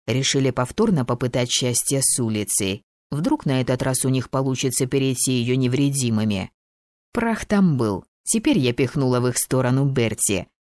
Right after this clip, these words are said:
Сыщик, взмахнувший руками как крыльями, с одного падения снес всех троих.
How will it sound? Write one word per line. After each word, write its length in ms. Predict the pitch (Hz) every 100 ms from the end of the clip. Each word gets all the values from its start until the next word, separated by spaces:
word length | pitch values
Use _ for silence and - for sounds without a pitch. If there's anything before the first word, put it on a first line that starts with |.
| _ _ -
Сыщик, 520 | - - 240 160 139
взмахнувший 680 | 131 147 - 135 127 143
руками 420 | 135 127 127 127 120
как 260 | 117 110
крыльями, 600 | - 175 196 120 113 98 _ _
с 140 | - 165
одного 320 | 165 147 156
падения 520 | 143 147 240 196 120
снес 300 | 117 127 120
всех 340 | - - 120 -
троих. 540 | 131 131 104 98 -